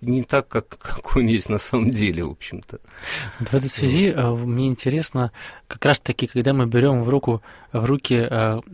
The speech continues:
Speaker 2: книгу, признанную классикой, когда вы
Speaker 1: Мгм.
Speaker 2: берете, допустим, э, в руки роман «Война и мир», насколько, в принципе, возможно абстрагироваться во время чтения от того, что ты читаешь главный р-, в-, р-, роман всех времен и народов?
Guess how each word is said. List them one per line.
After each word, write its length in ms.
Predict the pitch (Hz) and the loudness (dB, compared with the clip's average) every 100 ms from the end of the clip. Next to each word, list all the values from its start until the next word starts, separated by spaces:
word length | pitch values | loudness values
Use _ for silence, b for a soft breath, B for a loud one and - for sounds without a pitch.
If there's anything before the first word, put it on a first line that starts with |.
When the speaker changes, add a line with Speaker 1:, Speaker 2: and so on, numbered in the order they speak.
| 127 120 | -6 -4
Speaker 2:
книгу, 340 | - 143 135 | 0 0 2
признанную 460 | 123 127 120 117 117 | 0 2 2 2 0
классикой, 480 | - 101 - - 117 | -2 -6 -6 -10 -8
когда 220 | 117 117 | -2 2
вы 100 | 120 | 4
Speaker 1:
Мгм. 80 | 117 | 4
Speaker 2:
берете, 260 | 110 101 - | 4 2 -2
допустим, 460 | 104 95 - - - B B B - | -6 -6 -6 -8 -10 B B B -4
э, 40 | |
в 920 | 117 110 107 104 107 107 107 107 107 | 0 2 2 0 0 0 0 -2 -2
руки 360 | 117 143 - 113 - B B | 0 0 0 -4 -6 B B
роман 300 | - 113 131 | -6 -2 0
«Война 360 | 117 110 117 117 | 0 0 0 0
и 40 | |
мир», 220 | 120 101 - _ B B B | 0 -4 -10 _ B B B
насколько, 420 | 120 - 175 175 | -8 -2 -2 0
в 120 | 117 - | -6 -4
принципе, 540 | 143 147 - - 110 | 0 0 0 -6 -4
возможно 760 | 107 113 127 147 185 147 113 139 _ b b b | -2 0 2 2 2 0 -6 -10 _ b b b
абстрагироваться 920 | 127 - - 113 123 123 107 113 - | -6 -4 -4 -2 2 2 0 -4 -4
во 60 | 110 | 0
время 220 | 123 113 | 0 0
чтения 460 | - - 151 170 123 | -2 0 0 2 -2
от 80 | - | -2
того, 260 | 107 123 | 0 0
что 140 | 139 - | 0 -2
ты 120 | 120 | -4
читаешь 460 | - - 131 123 - B B B | -4 2 2 2 -2 B B B
главный 360 | 135 117 127 120 | -4 0 2 2
р-, 220 | 117 127 | 0 -4
в-, 100 | 104 | -6
р-, 240 | 120 117 110 | -2 0 2
роман 300 | 113 131 131 | 2 2 0
всех 240 | - 120 | -2 -2
времен 240 | 113 117 | -2 0
и 40 | 113 | 0
народов? 460 | 113 113 101 - | 0 -2 -4 -8